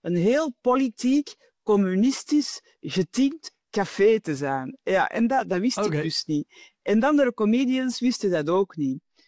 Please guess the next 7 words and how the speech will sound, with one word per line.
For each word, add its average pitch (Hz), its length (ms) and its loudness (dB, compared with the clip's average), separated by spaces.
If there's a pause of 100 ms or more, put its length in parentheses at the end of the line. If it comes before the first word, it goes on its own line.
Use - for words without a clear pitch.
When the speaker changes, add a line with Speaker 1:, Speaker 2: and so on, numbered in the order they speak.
(320)
Speaker 1:
Dus 208 160 -4
wij 208 160 2
staan 277 320 2
er 277 80 -2
tussen 240 240 -4
die 170 180 0
tafeltjes. 294 840 -4